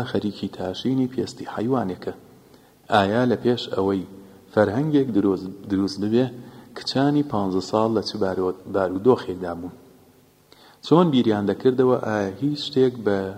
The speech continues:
مێشکیاندا دەهات؟ هێڵدا کۆتێکی لەبەر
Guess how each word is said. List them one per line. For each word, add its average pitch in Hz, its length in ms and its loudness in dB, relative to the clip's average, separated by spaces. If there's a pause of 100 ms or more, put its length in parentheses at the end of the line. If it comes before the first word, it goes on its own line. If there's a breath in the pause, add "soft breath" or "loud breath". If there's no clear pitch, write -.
(600)
مێشکیاندا 101 720 -4
دەهات؟ 98 380 -4 (2500 soft breath)
هێڵدا 185 300 10 (120)
کۆتێکی 117 500 6
لەبەر 117 220 4